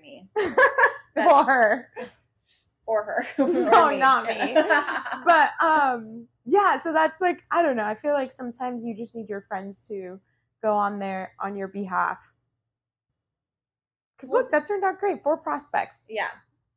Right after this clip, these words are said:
Speaker 1: Um,
Speaker 2: Imagine what I could have done with a week
Speaker 1: Oh.
Speaker 2: of blind dates. <laughs>
Speaker 1: So, oh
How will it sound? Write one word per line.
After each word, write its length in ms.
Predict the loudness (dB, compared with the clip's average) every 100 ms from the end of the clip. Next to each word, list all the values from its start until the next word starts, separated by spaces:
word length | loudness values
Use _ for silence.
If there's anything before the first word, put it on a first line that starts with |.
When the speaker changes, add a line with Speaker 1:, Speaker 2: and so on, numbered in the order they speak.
| -8
Speaker 1:
Um, 540 | -6 -6 -8 -12 -10
Speaker 2:
Imagine 380 | -4 -2 0 2
what 100 | 0
I 60 | 0
could 140 | -2
have 80 | -2
done 160 | -2 -2
with 100 | -2
a 60 |
week 420 | 0 0 -2 -6 -20 _ -6
Speaker 1:
Oh. 80 | 0
Speaker 2:
of 160 | 0 2
blind 340 | 6 6 4
dates. 560 | 2 4 2 -2 -10 -4 0
<laughs> 60 | 2 4 4 0 -8 _ _ _ _ _ _ _ _ _ _ _ -20 _
Speaker 1:
So, 220 | -16 -10 -6
oh 240 | -4